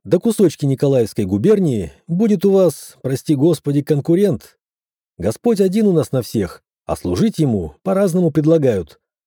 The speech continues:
Вот и соревнуйтесь промеж себя, пастве на радость. Об остальном я с синодом говорить буду. Вам оно, батюшка, не надо,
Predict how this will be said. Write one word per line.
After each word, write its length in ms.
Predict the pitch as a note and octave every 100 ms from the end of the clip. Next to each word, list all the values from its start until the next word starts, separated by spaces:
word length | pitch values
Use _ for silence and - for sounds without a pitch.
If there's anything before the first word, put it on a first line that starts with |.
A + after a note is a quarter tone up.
| -
Вот 220 | A#3 A#3+
и 40 |
соревнуйтесь 520 | G#3+ A3 G#3 A3 F3+
промеж 360 | D#3 F#3 D#3+ -
себя, 400 | - C3 G#2 D2+ _ _ _
пастве 380 | A3 F3+ - A#2+
на 120 | C#3+
радость. 460 | D3+ G#2+ - _ _ _ _ _ _ -
Об 180 | D#2+ A2+
остальном 640 | - C#3+ F#3+ A3 C3 D#2 _ -
я 200 | G#3 F#3+
с 40 |
синодом 440 | - G3+ G#3 D3
говорить 360 | A2+ A#2+ B2+ G2+
буду. 420 | G#2 G#2 F2+ D2+ _ _ _ -
Вам 280 | E3+ G#3+
оно, 160 | F#3+ E3+
батюшка, 480 | D#3 D#3+ C#3 - D3
не 80 | D3+
надо, 460 | F3 D3 F#2 D2